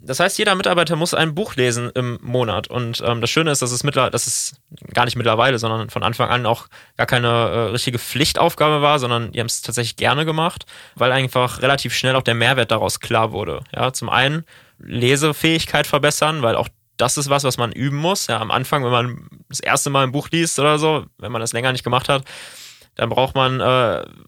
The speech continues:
für ein, für ein Buch von zweihundertfünfzig Seiten wahrscheinlich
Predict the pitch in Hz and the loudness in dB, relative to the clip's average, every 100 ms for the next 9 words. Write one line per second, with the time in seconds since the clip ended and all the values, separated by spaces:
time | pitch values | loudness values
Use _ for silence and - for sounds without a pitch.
0 | 50 50 - 127 127 123 123 123 120 117 | -20 -20 -8 -4 -4 -4 -2 -2 -4 -4
1 | 113 127 131 127 - 123 127 131 123 123 | -4 -2 0 0 2 2 2 -2 -2 0
2 | 120 123 131 117 127 127 123 | 2 2 0 0 0 0 -2